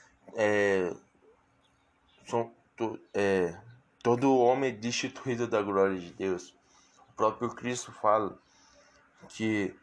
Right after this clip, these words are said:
não há um justo sequer. O que isso significa?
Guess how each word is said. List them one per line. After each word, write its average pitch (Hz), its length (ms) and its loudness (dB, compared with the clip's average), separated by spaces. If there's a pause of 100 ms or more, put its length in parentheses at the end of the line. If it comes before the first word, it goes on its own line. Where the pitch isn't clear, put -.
(560)
não 107 280 0
há 117 60 2
um 123 180 -2
justo 113 440 -8
sequer. - 500 -16
O - 840 -20
que 151 80 0
isso 147 260 0
significa? 95 580 -6